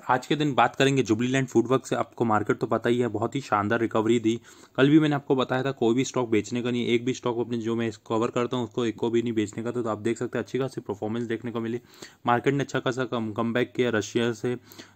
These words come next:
जो उनके सैनिक थे जो यूक्रेन के आजू बाजू स-, लगे हुए थे, उनने कमबैक किया, मतलब थोड़ा पीछे हटने को देखते हुए मिले, तो जिसके कारण मार्केट ने उसको अच्छा खासा, मार्केट ने वेलकम किया और अच्छा खासा स्टॉक मार्केट ने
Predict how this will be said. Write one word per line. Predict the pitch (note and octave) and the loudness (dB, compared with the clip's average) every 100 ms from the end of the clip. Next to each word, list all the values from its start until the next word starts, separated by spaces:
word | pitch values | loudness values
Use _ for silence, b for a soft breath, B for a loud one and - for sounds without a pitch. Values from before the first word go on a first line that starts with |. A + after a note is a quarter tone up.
| - | 0
जो | C3+ | 4
उनके | C3+ C3+ | 4 2
सैनिक | C3+ A2 A#2+ B2 | 2 2 2 2
थे | C3 | 2
जो | A#2+ B2+ B2 G2+ - | 4 4 2 -2 -6
यूक्रेन | A2 G#2+ G#2+ B2 | 0 0 2 0
के | B2 | 0
आजू | A2 G#2+ A#2 | 0 2 2
बाजू | A2+ B2 | 2 0
स-, | A#2 A#2 | -4 -6
लगे | A2 G#2+ G#2 A#2 | -4 -2 2 4
हुए | A#2 A#2 | 4 4
थे, | A2+ C3 - - - - | 2 -4 -8 -20 -16 -2
उनने | B2+ D3+ | 2 2
कमबैक | - B2+ A#2+ B2+ B2+ - | 2 0 2 2 2 2
किया, | C3 | 2
मतलब | C3+ C3 | 2 2
थोड़ा | C3 | 0
पीछे | B2 A2 - C3 | 2 0 0 -2
हटने | G#2+ A#2+ | 0 -2
को | A#2 | 0
देखते | A2+ G#2 G#2+ | 0 -2 -2
हुए | A#2+ A#2+ | 2 2
मिले, | A#2 A2+ A#2 | 2 0 0
तो | A#2 | -2
जिसके | G#2+ - | -2 -4
कारण | B2+ B2 | -4 -4
मार्केट | B2 G#2 G2+ | -2 -4 -4
ने | A#2+ | -4
उसको | A#2 - B2+ G#2+ - B B | -6 -4 -4 -4 -8 B B
अच्छा | B2 - E3 | -4 -2 0
खासा, | D3+ C#3+ | 0 0
मार्केट | D3 A#2 G2+ A2 G#2+ B2+ | -2 -2 -2 -2 -2 -2
ने | C3 | -2
वेलकम | A2+ G2+ A#2+ A#2+ | 0 0 -2 -2
किया | C3 C3 | 0 0
और | B2 | 2
अच्छा | C3 - B2+ | 0 -4 -8
खासा | B2 C3+ C3+ B B B - | -6 -6 -8 B B B -8
स्टॉक | A#2+ - C3 | -4 0 2
मार्केट | C#3 B2 C3+ B2+ | 2 2 0 0
ने | C#3 D3 | -2 -2